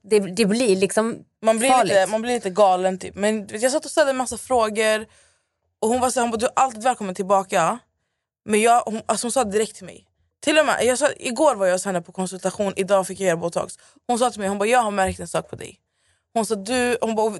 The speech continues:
Speaker 2: hon bara, "Det här, alltså, de har en regel." Hon bara, "Vi kommer köra på den här regeln." Hon bara, "Det är så, hon bara, det är så kul att, alltså, just jag kommer." För de har en regel nu att så här,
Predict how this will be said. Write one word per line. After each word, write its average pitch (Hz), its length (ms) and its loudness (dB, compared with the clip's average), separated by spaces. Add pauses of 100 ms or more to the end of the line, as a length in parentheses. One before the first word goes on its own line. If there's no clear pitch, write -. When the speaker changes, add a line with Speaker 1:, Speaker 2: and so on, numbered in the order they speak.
(160)
Speaker 2:
hon 214 160 -4
bara, 226 80 0
"Det 226 80 2
här, 226 360 2 (100)
alltså, 196 380 0 (120)
de 233 200 -2
har 208 140 4
en 180 80 0
regel." 180 440 -2 (280)
Hon 214 100 -8
bara, 202 60 -6
"Vi 208 120 0
kommer 226 200 -4
köra 214 220 2
på 220 100 -6
den 208 80 0
här 196 60 0
regeln." 190 240 0
Hon 202 80 -4
bara, 202 80 0
"Det 190 100 -8
är - 20 -12
så, - 160 -8 (220)
hon 220 120 -6
bara, 233 60 0
det 277 60 2
är 277 40 -2
så 240 120 -6
kul - 440 -6
att, - 160 -4 (220)
alltså, 180 220 -2
just 214 260 -2
jag 190 200 4
kommer." 151 380 -4 (880)
För 240 120 0
de 254 180 0
har 202 140 4
en 185 100 0
regel 185 240 -2
nu 175 100 -2
att 180 100 -2
så - 120 -2
här, 170 140 2